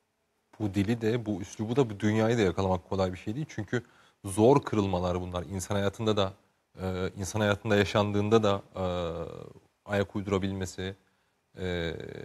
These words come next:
yaşama adapte edilebilmesi zor kırılmalar bunlar. Kaldı ki edebiyata olsun. Fakat Peyami Safa bunu,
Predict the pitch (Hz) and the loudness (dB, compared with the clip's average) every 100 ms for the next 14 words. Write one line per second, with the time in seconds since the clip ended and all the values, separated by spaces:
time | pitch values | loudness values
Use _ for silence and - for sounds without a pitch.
0 | - - 101 95 104 101 101 98 - 104 | -16 -10 -4 -2 0 2 2 2 2 -4
1 | 92 98 98 98 - 101 107 120 - 98 | 0 -2 -2 -6 -8 0 2 2 0 -2
2 | 92 90 90 92 101 160 - _ _ _ | 0 0 0 -4 -8 -12 -16 _ _ _
3 | _ _ - 104 110 113 101 95 95 - | _ _ 2 2 4 0 2 2 0 0
4 | 80 - _ _ _ - 90 - 139 151 | -6 -10 _ _ _ -6 -6 -6 -12 -12
5 | _ _ 104 95 - 101 98 98 98 95 | _ _ -8 -6 0 0 0 -6 -12 -8
6 | 98 120 | -6 -6